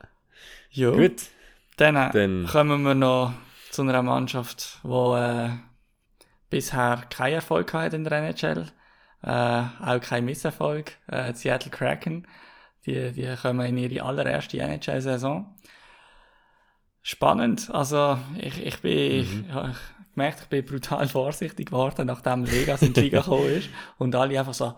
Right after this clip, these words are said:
Speaker 1: äh, zwölf Siege höchstens holen die. Und dann sind sie irgendwie in der ersten Saison schon irgendwie zweite, dritte Runde Playoffs gekommen. Also, ja, es ist, äh,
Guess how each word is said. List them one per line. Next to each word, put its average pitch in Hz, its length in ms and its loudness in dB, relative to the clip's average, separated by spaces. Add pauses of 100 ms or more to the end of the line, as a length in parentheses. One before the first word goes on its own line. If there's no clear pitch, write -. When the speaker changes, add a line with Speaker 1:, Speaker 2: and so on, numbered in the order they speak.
(160)
Speaker 1:
äh, 143 720 -2
zwölf 151 460 -2
Siege 151 400 -6
höchstens 180 720 -4
holen 147 340 2
die. 135 200 -2
Und 120 140 -2
dann 127 120 2
sind 120 200 -4
sie 123 100 -2
irgendwie 120 320 -4
in 120 140 -2
der 123 160 -2
ersten - 220 -4
Saison 127 360 0
schon 131 300 2
irgendwie 123 500 -4 (120)
zweite, 127 380 -2
dritte 131 360 -2
Runde 131 200 -2
Playoffs 135 460 -2
gekommen. 139 220 -2 (1300)
Also, 135 580 2 (540)
ja, 147 380 0 (800)
es - 200 -8
ist, 139 160 -2
äh, 127 380 2